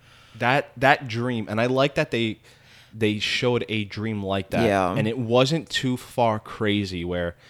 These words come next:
Speaker 1: she didn't come in with, like, a halo over her.
Speaker 2: Right.
Speaker 1: She's wearing all white or something
Speaker 2: Right,
Speaker 1: like that.
Speaker 2: right.
Speaker 1: It was, felt totally real.
Speaker 2: Real, right.
Speaker 1: Uh,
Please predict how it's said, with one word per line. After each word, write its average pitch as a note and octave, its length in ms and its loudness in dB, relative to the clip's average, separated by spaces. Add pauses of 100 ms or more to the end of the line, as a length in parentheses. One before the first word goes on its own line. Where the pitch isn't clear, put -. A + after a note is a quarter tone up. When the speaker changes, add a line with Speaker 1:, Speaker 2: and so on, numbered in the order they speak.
(180)
Speaker 1:
she A2 180 2
didn't B2+ 160 2
come C3 240 -4
in A#2+ 140 -2
with, A2 140 -8
like, F#2 140 -8
a F2 40 -14
halo G#2+ 500 -4
over F#2 220 -6
her. F#2+ 140 -4
Speaker 2:
Right. C#3 300 2
Speaker 1:
She's A#2 160 -2
wearing G#2 220 -4
all G#2 200 -6
white G2+ 320 -2
or F#2+ 100 -6
something C3+ 160 2
Speaker 2:
Right, B2+ 140 2
Speaker 1:
like A#2 120 -2
that. A2 100 0
Speaker 2:
right. G#2+ 320 -2
Speaker 1:
It F3+ 160 -4
was, E3+ 140 -8
felt C3+ 320 -2
totally B2 600 0
real. D#3+ 100 -2
Speaker 2:
Real, D3 500 2 (100)
right. F2+ 360 -4
Speaker 1:
Uh, F#2 360 -4